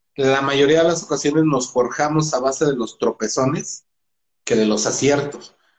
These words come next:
Eh, el acierto, el, el haber hecho algo bien, se vuelve rutinario, se vuelve poco, tiene muy poco incentivo, creo yo,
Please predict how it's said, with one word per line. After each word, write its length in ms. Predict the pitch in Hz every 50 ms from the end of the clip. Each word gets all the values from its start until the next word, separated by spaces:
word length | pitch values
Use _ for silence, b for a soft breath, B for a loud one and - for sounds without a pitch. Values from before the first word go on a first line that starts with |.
| _ _ _ _ _ _ _ _
Eh, 440 | - - 127 127 123 127 - - - _ _ _ _ _ _ -
el 160 | 143 143 151
acierto, 880 | 156 156 - - 190 196 208 208 202 - - 208 208 202 196 185 170 160
el, 360 | 147 139 135 131 131 131 131
el 140 | - 135 131
haber 300 | 131 131 139 151 156 156
hecho 260 | 160 160 156 160 160
algo 160 | 151 151 147 135
bien, 840 | 127 131 143 147 151 156 165 165 165 165 156 151 - - - _ _ _ _ _ _ _ _ _ _ _ _ _ _ _ _ _ _ _
se 160 | - - - 135
vuelve 260 | 131 151 156 175 175
rutinario, 600 | 160 135 127 - 113 113 131 135 131 123 113 107
se 160 | - - 113
vuelve 560 | 104 113 120 120 127 139 135 123 113 107 _ _ _ _ _ _ _ _ _
poco, 1040 | - 156 160 156 156 156 165 165 170 165 160 160 165 160 151 143 139 - - _ _ _
tiene 220 | - 160 170 185
muy 200 | 185 180 190 190 190
poco 280 | 190 190 185 - 196
incentivo, 720 | 190 180 - - 135 113 120 - - 147 160 151 131 110
creo 200 | - - 139 135
yo, 280 | 131 127 127 131 127